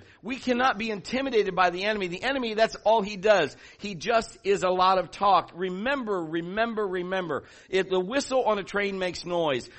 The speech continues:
that's all it does. It doesn't pull the engine. You gotta have something in the engine. But if you have Jesus inside of you,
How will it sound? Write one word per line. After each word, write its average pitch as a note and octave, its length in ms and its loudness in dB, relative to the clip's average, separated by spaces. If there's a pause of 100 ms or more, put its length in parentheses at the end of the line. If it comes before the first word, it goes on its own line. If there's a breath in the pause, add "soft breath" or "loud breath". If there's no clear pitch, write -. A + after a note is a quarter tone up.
(100)
that's - 220 2
all A3 180 6
it F#3 100 -2
does. E3 320 2
It F3 120 -6
doesn't A3 300 0
pull G#3+ 240 0
the F#3+ 180 -4
engine. F3+ 360 -4 (160 loud breath)
You G#3 140 -8
gotta G#3+ 240 6
have F#3 180 4
something G3 460 -4
in F#3 140 -2
the F3+ 160 -2
engine. D3 340 -4 (220 loud breath)
But G3+ 120 2
if F#3+ 140 -2
you C4 140 2
have F#3+ 160 2
Jesus A3 580 -2
inside G#3+ 680 -2
of E3 180 -2
you, F#3 320 -2